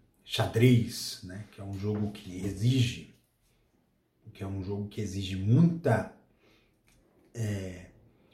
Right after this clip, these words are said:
muito raciocínio lógico, né? Ou até uma coisa bem simples, né? O pessoal brincava com a folha de papel de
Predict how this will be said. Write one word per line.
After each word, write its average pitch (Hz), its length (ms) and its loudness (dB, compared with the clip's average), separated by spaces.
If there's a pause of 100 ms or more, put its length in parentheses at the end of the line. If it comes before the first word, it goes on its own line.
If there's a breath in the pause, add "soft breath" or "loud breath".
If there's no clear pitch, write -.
muito 135 200 2
raciocínio 139 760 6
lógico, 120 840 6
né? 120 320 -4 (440 loud breath)
Ou 392 80 8
até 403 200 10
uma 339 200 6
coisa 277 200 2
bem 320 220 0
simples, 233 680 4
né? 277 200 6
O 226 80 0
pessoal 240 600 0
brincava 220 760 6
com 240 160 4
a - 120 4
folha 185 200 8
de 165 80 2
papel - 720 2 (1000 soft breath)
de 220 520 6